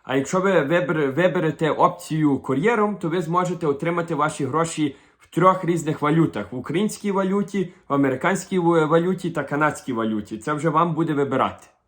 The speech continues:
Вас, напевно, зараз цікавить, чи є якась акція, чи є якісь скидки, знижки.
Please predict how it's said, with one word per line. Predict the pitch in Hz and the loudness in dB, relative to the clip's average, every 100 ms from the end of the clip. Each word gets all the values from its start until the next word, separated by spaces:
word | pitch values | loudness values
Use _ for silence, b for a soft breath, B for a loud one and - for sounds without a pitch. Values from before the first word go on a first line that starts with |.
| _ | _
Вас, | 131 170 214 | 2 2 0
напевно, | 214 190 202 | 2 2 2
зараз | 170 175 185 - | 2 2 0 -4
цікавить, | 139 143 160 165 | 0 2 2 0
чи | - 143 | -2 -2
є | 156 | -2
якась | 151 135 - | -2 -4 -2
акція, | - 160 - - 110 92 | 0 0 -2 -8 -8 -6
чи | 127 | -4
є | 143 | -2
якісь | 143 135 139 - 110 | -2 -4 -6 -6 -10
скидки, | - - 175 180 - 131 | -12 -2 -2 -2 -4 -6
знижки. | 104 151 165 - - | -2 0 0 -2 -12